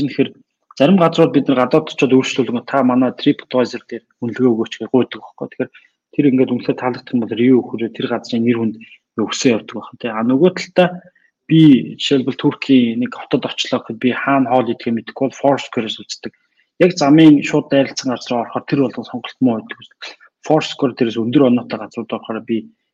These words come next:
яг тийм local ч юм уу, тэ, яг том гоё өрмөц хоол идэж, идэж чаддаг гэсэн. Тэгэхээр та бүхэн аялал жуулчлалын одоо энэ олон залбирууд байгаа, олон залбирын аль ч хэсгэнд байсан та онлайн дээр байгаа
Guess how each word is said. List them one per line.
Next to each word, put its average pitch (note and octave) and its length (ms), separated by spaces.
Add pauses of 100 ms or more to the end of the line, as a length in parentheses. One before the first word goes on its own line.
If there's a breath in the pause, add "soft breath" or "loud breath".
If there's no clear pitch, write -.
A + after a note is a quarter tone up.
яг F3+ 320
тийм A2+ 240
local B2 400
ч A#2 160
юм A#2 80
уу, A2+ 80
тэ, B2 320
яг - 80 (240)
том A#2+ 240
гоё A2+ 240
өрмөц C3+ 400
хоол A2+ 160
идэж, - 320
идэж - 160
чаддаг - 320
гэсэн. - 160
Тэгэхээр - 280 (440 loud breath)
та - 160
бүхэн C3+ 400
аялал C3+ 240
жуулчлалын - 580 (1120)
одоо A2+ 320
энэ A#2+ 160
олон A#2+ 320
залбирууд A#2+ 480
байгаа, A2 160
олон C#3+ 240
залбирын A2+ 400
аль C3 120
ч - 40
хэсгэнд B2 320
байсан A2+ 320
та B2 160
онлайн C3 400
дээр A#2 160
байгаа A2+ 340